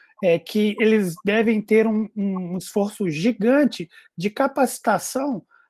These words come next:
pra, para mostrar pra esses pequenos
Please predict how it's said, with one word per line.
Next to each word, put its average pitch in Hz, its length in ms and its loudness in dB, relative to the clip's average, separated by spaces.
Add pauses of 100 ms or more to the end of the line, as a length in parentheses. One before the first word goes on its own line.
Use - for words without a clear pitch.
(140)
pra, 247 360 0
para 262 300 -2
mostrar 240 400 0
pra 180 200 -2
esses 170 160 -6
pequenos 262 560 -2